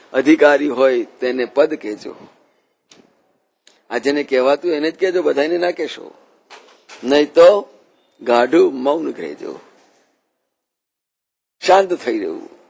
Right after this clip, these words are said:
બોલવું નહીં. અધિકાર વગર કોઈની પાસે વસ્તુ, વાત મૂકીશું,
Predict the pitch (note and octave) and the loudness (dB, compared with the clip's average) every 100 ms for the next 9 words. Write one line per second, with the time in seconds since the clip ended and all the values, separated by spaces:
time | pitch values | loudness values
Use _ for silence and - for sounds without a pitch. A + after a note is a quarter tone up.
0 | _ _ _ _ - D#3+ F#3+ G#3 F#3 B2+ | _ _ _ _ -4 0 0 0 -4 -6
1 | G#2 - _ _ _ _ _ _ _ _ | -8 -18 _ _ _ _ _ _ _ _
2 | _ _ _ _ _ _ - A2 C3 D3 | _ _ _ _ _ _ -12 -8 -2 2
3 | D3+ D#3+ D#3+ E3+ E3+ D3+ C#3 D3 D#3+ D#3 | 4 2 0 0 -2 -4 -4 -2 -2 -2
4 | D#3 D3+ E3+ D#3+ C#3+ - D3+ D3 C#3 C#3 | -2 -2 -2 0 -2 -4 -4 0 0 0
5 | C#3+ C#3 D#3 D3+ F3+ | -8 -6 -4 0 0